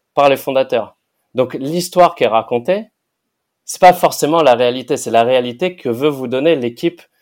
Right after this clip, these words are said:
euh, fondatrice ou l'équipe dirigeante de la startup concernée. Et donc ça, en fait, quand on, quand on gravite un peu dans, dans le milieu des startups,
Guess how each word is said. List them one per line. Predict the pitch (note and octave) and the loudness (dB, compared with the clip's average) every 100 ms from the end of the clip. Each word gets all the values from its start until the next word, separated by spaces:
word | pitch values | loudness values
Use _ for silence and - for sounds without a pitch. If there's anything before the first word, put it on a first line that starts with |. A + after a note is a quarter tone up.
| _ _ - | _ _ -6
euh, | A2 | -6
fondatrice | - B2 A#2 - E3+ F3 - | -2 0 0 0 -2 -2 -2
ou | A#2+ | -8
l'équipe | A2 - C#3 | -8 -8 -8
dirigeante | A#2 A#2 A#2 D#3 C3 | -4 -2 -2 -2 -2
de | |
la | A2 | -2
startup | A2 B2 A#2 B2+ | -2 -2 -4 -6
concernée. | - A#2+ B2 A#2 G#2+ _ _ _ _ | -8 -10 -6 -6 -8 _ _ _ _
Et | B2 | -6
donc | C3 C3 | -4 -2
ça, | G#3 F#3 | 2 2
en | C3 | 2
fait, | - F3+ F3+ | 0 0 0
quand | - A#2+ A#2+ | -6 -6 -4
on, | A#2+ A#2 | -4 -4
quand | A2+ A2+ | -6 -8
on | A#2 | -4
gravite | A2+ A#2+ C3+ C3 | -2 -2 -4 -6
un | B2 | -8
peu | B2 C#3 | -6 -6
dans, | A#2 A2 | -6 -6
dans | A2 | -6
le | A2 | -6
milieu | A2+ A2+ | -6 -6
des | G#2+ A2 | -8 -8
startups, | - A2 D#3+ E3 | -10 -8 -4 -6